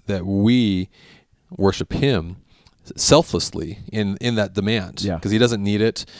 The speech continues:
Speaker 1: but it is, it is the greatest way for us to connect. It elevates us in our humanity to the greatest level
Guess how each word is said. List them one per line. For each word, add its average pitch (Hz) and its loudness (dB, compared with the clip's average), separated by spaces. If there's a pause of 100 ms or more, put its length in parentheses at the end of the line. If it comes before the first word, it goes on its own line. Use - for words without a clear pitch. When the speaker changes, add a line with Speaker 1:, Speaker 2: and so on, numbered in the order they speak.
(160)
Speaker 1:
but 104 2
it 104 2
is, 98 0
it 117 -2
is 98 2
the 95 -2
greatest 110 4
way 107 6
for 95 -2
us - 2
to - -8
connect. 90 -6
It 95 -10 (360)
elevates 107 4
us 113 0
in 104 -6
our 92 -2
humanity 92 -4
to - -10
the 90 0
greatest 90 0
level 85 -2